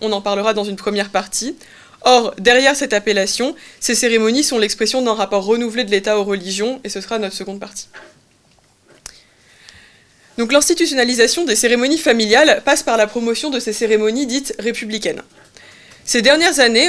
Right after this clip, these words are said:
on repère en effet une certaine demande qui vise à créer des cérémonies familiales au service de la République. À titre d'exemple, l'Observatoire de la laïcité en deux mille vingt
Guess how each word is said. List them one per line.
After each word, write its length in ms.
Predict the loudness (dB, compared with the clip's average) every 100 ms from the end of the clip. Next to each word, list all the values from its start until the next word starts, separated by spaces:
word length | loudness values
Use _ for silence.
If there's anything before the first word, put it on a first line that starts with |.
| 0
on 60 |
repère 320 | 0 2 2 2
en 100 | -2
effet 180 | 0
une 100 | -2
certaine 360 | 0 0 -2 0
demande 460 | 0 2 0 -2 -6 _ _
qui 180 | -10 -6
vise 380 | -4 -2 0 0
à 120 | 0
créer 260 | 0 0 0
des 100 | 0
cérémonies 460 | 0 0 -2 -2
familiales 560 | -2 -2 -2 2 2 2 0
au 100 | -2
service 360 | -2 -2 -2
de 60 | 0
la 120 | 0
République. 480 | 0 -6 -14 -16 -18 _ -20 -20 -20 -20 -2
À 100 | 0
titre 180 | 0 -2
d'exemple, 520 | -2 0 -4 -4 -10 -12 -20 -10
l'Observatoire 500 | -2 2 2 2 0
de 80 | 2
la 100 | 4
laïcité 460 | 4 2 -2 0
en 100 | 0
deux 120 | 0 -2
mille 180 | -4
vingt 260 | -2 -2